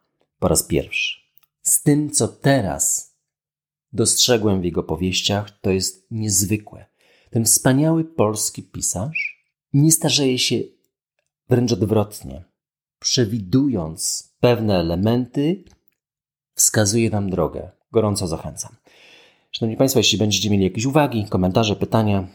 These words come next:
kierujcie na media społecznościowe. Od września zaczynamy normalny cykl polegający na tym, że Państwo zadajecie pytania, a ja na nie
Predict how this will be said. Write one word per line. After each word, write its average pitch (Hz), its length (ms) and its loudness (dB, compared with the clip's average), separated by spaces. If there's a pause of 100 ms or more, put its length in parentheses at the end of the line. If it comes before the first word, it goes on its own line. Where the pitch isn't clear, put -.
kierujcie 92 400 2
na 82 100 0
media 87 280 0
społecznościowe. 139 760 0 (240)
Od 120 140 2
września 104 360 2
zaczynamy 98 400 2
normalny 98 520 2
cykl - 340 -2 (160)
polegający 92 540 2
na 92 120 4
tym, 104 160 -2
że 95 80 0
Państwo 95 320 -2
zadajecie 78 440 -2
pytania, 180 400 0 (320)
a 123 80 -2
ja 95 360 -4
na 85 100 -2
nie 82 220 -6